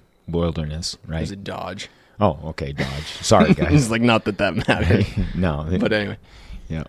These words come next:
Speaker 1: And we're, we're out there just, like, sharing in the, the good feelings that you have and the agreement of what you have, of where you are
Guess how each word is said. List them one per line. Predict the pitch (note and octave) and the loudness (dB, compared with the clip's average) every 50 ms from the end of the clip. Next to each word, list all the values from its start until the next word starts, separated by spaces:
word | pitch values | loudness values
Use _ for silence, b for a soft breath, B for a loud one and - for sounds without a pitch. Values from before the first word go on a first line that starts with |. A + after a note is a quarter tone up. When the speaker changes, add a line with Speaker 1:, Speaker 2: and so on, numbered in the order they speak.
| - - - | -12 -10 -4
Speaker 1:
And | F#2+ G2 F#2+ F#2 - - - D2 F2+ | -2 0 0 0 -2 -6 -12 -4 0
we're, | F#2+ G2 G2 F#2 - - - - - - _ _ _ _ _ - _ _ _ - | 2 4 4 2 0 -4 -12 -20 -20 -20 _ _ _ _ _ -20 _ _ _ -4
we're | F2+ G2 F#2+ | 0 2 2
out | F#2 F2+ - | 2 2 2
there | F#2+ F2 E2+ E2+ D2+ | 0 0 0 -2 -4
just, | D2 - - F#2+ F2+ - - - B B B B B B B B B B B B B B B B _ _ _ _ _ _ _ _ _ _ _ _ _ _ _ _ - - - | -6 -4 -2 -2 -2 -2 -4 -10 B B B B B B B B B B B B B B B B _ _ _ _ _ _ _ _ _ _ _ _ _ _ _ _ -20 -8 -2
like, | G#2+ F#2+ F2+ - | 0 0 0 2
sharing | - - - B2 B2 C3+ D#3+ D#3+ C3 A2 G2+ G2 | 0 2 4 4 4 6 6 4 4 4 4 4
in | F#2 F2 F2 E2 D#2 - - | 2 2 0 0 -2 -6 -4
the, | - E2+ E2 D2 D2 - - _ - | -2 0 0 0 -2 -6 -10 _ -8
the | D2 E2 E2 | -6 -6 -4
good | - - A#2 C3 C#3+ | 4 6 6 6 6
feelings | - - G2+ G#2 G2+ F#2 F2 E2+ D#2+ D2 | 4 2 2 4 4 4 2 0 0 -2
that | F2+ - - | -2 -2 -2
you | D#2+ D2+ | -2 -2
have | D2 D#2+ F#2 F2+ D#2+ C#2+ D2 D2+ E2 D#2+ - - _ - | 0 2 2 2 2 2 0 -2 -4 -6 -8 -14 _ -4
and | F2+ E2+ E2 | -4 -2 -2
the | D#2+ D#2+ | -2 -2
agreement | D#2+ D#2+ E2 G2+ A2 A2 G2 E2+ D#2+ E2 - | -4 -2 0 2 2 2 2 0 -2 -6 -8
of | - D#2 D#2 D2 D2+ | -8 -10 -8 -4 -2
what | F2 D#2+ - | -2 -2 -2
you | E2 D#2 | -4 -4
have, | C#2+ C#2 D2 D2+ D2+ D2 D2 D2+ D2+ E2 - | -4 -4 -4 -4 -6 -6 -8 -10 -12 -10 -8
of | - E2 D#2 | -6 -4 -2
where | E2 D#2+ D#2 D#2 | -2 0 0 0
you | D#2 D#2 D#2+ D#2+ | -2 -2 -4 -4
are | D2+ D2+ D2 C#2+ D2 D#2+ D#2+ | -4 -6 -6 -8 -8 -10 -12